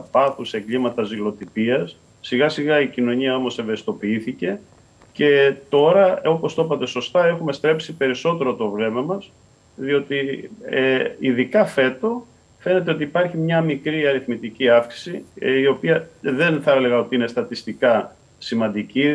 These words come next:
Δηλαδή, για παράδειγμα, το δεκαεπτά και το δεκαοκτώ είχαμε επίσης δεκατρείς, δεκατέσσερις γυναικοκτονίες.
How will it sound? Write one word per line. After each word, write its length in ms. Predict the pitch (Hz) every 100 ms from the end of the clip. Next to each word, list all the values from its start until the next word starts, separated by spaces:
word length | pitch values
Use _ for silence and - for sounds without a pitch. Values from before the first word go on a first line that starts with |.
| -
Δηλαδή, 180 | - 113
για 120 | 120
παράδειγμα, 540 | 117 117 131 135 131 127
το 220 | 127 120
δεκαεπτά 440 | 123 120 117 135
και 80 | 123
το 120 | 117
δεκαοκτώ 460 | 123 120 120 117 131
είχαμε 320 | 123 127 127
επίσης 400 | 123 127 127 120
δεκατρείς, 420 | 117 120 117 127
δεκατέσσερις 800 | 117 120 113 123 113 107 101 - -
γυναικοκτονίες. 880 | 113 107 - - 98 110 156 165